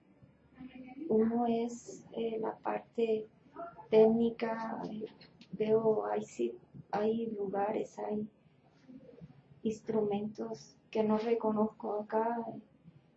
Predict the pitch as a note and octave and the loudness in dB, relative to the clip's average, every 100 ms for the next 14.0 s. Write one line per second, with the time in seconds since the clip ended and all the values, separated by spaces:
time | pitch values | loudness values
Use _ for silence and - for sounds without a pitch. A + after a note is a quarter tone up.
0 | _ _ - - _ - _ - B4+ B4+ | _ _ -20 -20 _ -20 _ -20 -16 -16
1 | - - - A3 G#3+ G#3 G3+ G3+ - _ | -16 -18 -4 0 2 2 -2 -8 -14 _
2 | _ - - - - _ - - - - | _ -20 -20 -20 -20 _ -20 -20 -20 -20
3 | - _ _ - - - C#5 C#5+ - - | -20 _ _ -20 -20 -12 -8 -6 -8 -12
4 | - A3 A3 - B3 A#3+ A3+ A3 G#3 G3+ | -12 -2 -2 0 0 0 0 0 0 -6
5 | - _ _ - A3 A3 A3 - _ _ | -14 _ _ -18 -8 -6 -6 -10 _ _
6 | _ A3 A3 - G#3+ G#3+ G#3+ G#3+ - B3 | _ -10 -8 -8 -8 -6 -4 -6 -8 -18
7 | - - - G#3+ A3 - A3+ - G#3 G3 | -18 -20 -6 -2 -2 -4 -6 -6 -6 -8
8 | - G#3+ G#3+ G#3+ G#3+ A3 A3 _ _ _ | -4 -4 -2 -2 -2 -2 -6 _ _ _
9 | - _ _ - - _ _ _ - - | -20 _ _ -20 -20 _ _ _ -20 -20
10 | - - A3 A3 G#3+ G3+ G3+ G#3+ G#3+ A3 | -20 -10 2 2 2 -2 -2 -2 0 0
11 | A3 A3 - G#3 - - _ _ _ _ | -2 -8 -8 -10 -10 -20 _ _ _ _
12 | - G#3+ G#3+ G3+ - G#3+ - - - - | -6 -2 -2 -4 -8 -12 -14 -20 -20 -18
13 | G#3+ G#3+ G#3 G#3 G3+ G3 - G#3 - F#3+ | -12 -10 -10 -8 -2 -2 -2 -6 -8 -14